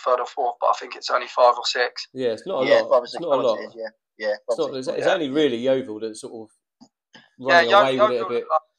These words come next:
Speaker 1: Yeovil look like they're probably gonna run away a bit.
Speaker 2: Yeah.
Speaker 1: But, um, yeah, as, as probably expected to.
Speaker 2: Yeah.
Speaker 1: Um, but yeah, some really good teams in the league. But yeah,
Speaker 3: Yeah.
Speaker 1: it'll be, be nice. It'll
Speaker 3: Yeah.
Speaker 1: be nice.
Speaker 3: I think we, um, we,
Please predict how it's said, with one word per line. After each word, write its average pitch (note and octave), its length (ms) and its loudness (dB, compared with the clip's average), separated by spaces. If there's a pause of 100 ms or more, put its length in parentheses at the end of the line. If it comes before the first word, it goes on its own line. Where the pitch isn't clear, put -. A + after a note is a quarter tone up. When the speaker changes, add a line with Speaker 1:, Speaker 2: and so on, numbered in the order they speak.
(640)
Speaker 1:
Yeovil F3+ 300 -4
look E3 160 -12
like D#3+ 140 0
they're D3+ 100 -16
probably C#3+ 260 -18
gonna C#3+ 140 -12
run C3+ 160 -2
away B2+ 240 -2
a B2 80 -10
bit. C3+ 180 -6
Speaker 2:
Yeah. A#2 200 -4
Speaker 1:
But, - 1080 -4
um, B2 680 4 (300)
yeah, D3 180 4
as, D3 200 10 (160)
as D#3+ 140 2
probably D#3+ 240 -4
expected - 540 -8
to. C3+ 260 -10
Speaker 2:
Yeah. A2 300 -6 (720)
Speaker 1:
Um, B2+ 500 2 (260)
but - 140 -12
yeah, B2+ 180 -2
some C#3 200 -6
really C#3 140 -8
good C#3+ 120 -6
teams B2+ 260 -6
in B2+ 80 -8
the C3 100 -8
league. C3+ 240 -4
But C3+ 180 -6
yeah, C#3+ 240 4 (100)
Speaker 3:
Yeah. G2 60 -20
Speaker 1:
it'll - 120 -14
be, D#3 80 -14 (200)
be E3+ 60 -12
nice. F3 360 8 (680)
It'll - 120 -16
Speaker 3:
Yeah. F#2+ 80 -8
Speaker 1:
be F#2 60 -8
nice. - 160 8 (120)
Speaker 3:
I - 60 4
think F3 200 -2
we, D3+ 200 -4
um, C#3+ 220 0 (260)
we, D#3+ 140 -6